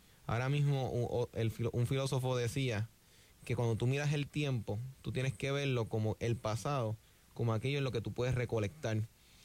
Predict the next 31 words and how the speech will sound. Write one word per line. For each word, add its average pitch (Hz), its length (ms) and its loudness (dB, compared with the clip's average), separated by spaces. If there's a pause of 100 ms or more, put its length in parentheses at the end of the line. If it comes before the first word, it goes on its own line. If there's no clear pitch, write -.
(220)
Tienes 123 220 0
que - 140 -6
ir 147 100 0
al 143 100 0
pasado 143 480 -2
para 120 160 -2
aprender 113 580 2
de 123 100 0
los 110 120 0
pas-, 110 260 -2
de, 110 220 0
de 117 160 2
las 110 160 2
experiencias 123 640 0
pasadas. 107 640 -2 (460)
Ve 110 200 0
y 147 80 2
siéntate 151 640 -2
con 120 300 0
esas 131 280 0
personas, 143 520 -2
con 110 140 2
tus 98 180 -2 (140)
padres, 113 520 2 (380)
con 123 200 2
esos 127 240 2
mentores, 113 680 2
esos 131 140 -2
pastores, 117 640 -2
esos 127 120 0
líderes. 123 300 2